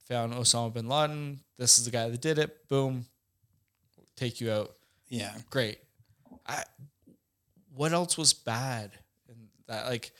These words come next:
Speaker 2: About the Bush administration?
Speaker 1: Yeah.
Speaker 2: I don't know. I
Speaker 1: Yeah.
Speaker 2: think I was too young and I haven't
Speaker 1: Sure.
Speaker 2: had the interest to look
Speaker 1: It
Speaker 2: back at it.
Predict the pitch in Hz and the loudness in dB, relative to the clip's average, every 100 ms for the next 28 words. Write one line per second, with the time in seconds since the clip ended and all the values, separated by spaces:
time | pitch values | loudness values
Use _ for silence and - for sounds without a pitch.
0 | - 139 131 123 120 - - 123 - 117 | -8 2 2 2 -4 -6 -6 -4 -4 -2
1 | 117 113 120 120 185 185 151 120 107 104 | -2 -2 -2 0 4 4 4 2 -2 -8
2 | - - - - - - _ _ - 147 | -12 -14 -14 -14 -18 -20 _ _ 6 8
3 | 165 170 - - - 151 147 143 139 - | 10 8 4 -4 0 4 6 6 6 6
4 | 143 127 123 147 135 110 120 120 135 117 | 6 4 4 4 2 0 2 4 6 6
5 | 120 123 123 - 120 117 110 - - - | 4 2 2 0 0 -4 -6 -12 -20 -8
6 | - 143 117 117 117 110 110 | -6 -4 -4 -4 -6 -4 -6